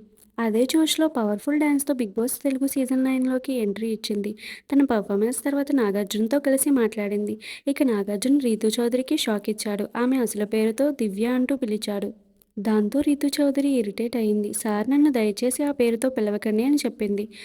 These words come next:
"నాకు ఆ పేరు అంటే అస్సలు నచ్చదని, అందుకే పేరు మార్చుకున్నా" అని చెప్పింది.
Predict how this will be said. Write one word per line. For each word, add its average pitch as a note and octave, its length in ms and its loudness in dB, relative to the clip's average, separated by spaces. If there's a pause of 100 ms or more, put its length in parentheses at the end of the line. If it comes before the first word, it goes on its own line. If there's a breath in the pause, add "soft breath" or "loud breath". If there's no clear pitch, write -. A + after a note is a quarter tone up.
(200 loud breath)
"నాకు B3+ 300 2
ఆ C4 80 2
పేరు G#3+ 300 0
అంటే B3+ 240 0
అస్సలు B3 340 -2
నచ్చదని, G#3+ 560 0 (100)
అందుకే G#3+ 360 0
పేరు A3 300 0
మార్చుకున్నా" A3 600 2
అని C4+ 120 2
చెప్పింది. G#3 500 -4